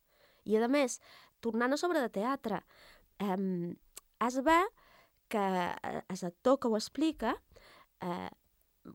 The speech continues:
quan passa a Europa té només nou anys, però ell explica que la, eh, visió que tenia d'Europa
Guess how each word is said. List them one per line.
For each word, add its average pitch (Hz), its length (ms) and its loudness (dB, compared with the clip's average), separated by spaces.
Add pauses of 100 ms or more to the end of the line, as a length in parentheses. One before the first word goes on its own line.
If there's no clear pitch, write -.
quan 196 320 4
passa 285 640 0
a 226 140 -2
Europa 262 480 4 (260)
té 233 100 2
només 302 300 0
nou 185 180 0
anys, - 280 0 (100)
però 185 220 0
ell 269 100 -2
explica 339 540 -4
que 269 60 -8 (100)
la, 202 160 -4 (100)
eh, 160 560 -8
visió 185 400 -4
que 349 80 -4
tenia 285 240 -4
d'Europa 240 480 -2